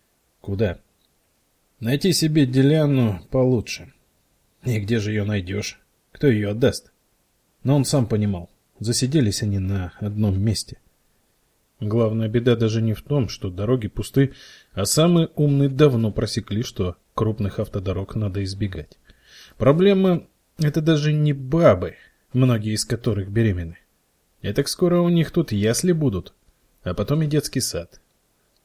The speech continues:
Настоящая заковыка была в том, что бандитская вольница не могла обеспечить себя сама. На фермеров его пацаны смотрели, как на говно под сапогами.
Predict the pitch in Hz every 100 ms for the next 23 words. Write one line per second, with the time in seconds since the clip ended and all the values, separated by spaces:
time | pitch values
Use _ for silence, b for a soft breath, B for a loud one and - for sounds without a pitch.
0 | _ _ 101 101 135 170 165 160 151 151
1 | 165 156 160 185 160 143 143 139 - -
2 | 175 92 - - 95 104 139 151 - 131
3 | 110 147 151 139 - 131 135 131 127 110
4 | 151 110 98 - 123 127 - 98 - -
5 | 104 95 98 - 101 98 85 - _ _
6 | _ _ _ _ _ _ _ _ 110 120
7 | 185 180 160 151 120 123 131 135 147 139
8 | 120 131 127 120 123 113 117 131 135 113
9 | 135 - 131 120 104 123 101 107 123 135
10 | - 127 135 113 98 85 85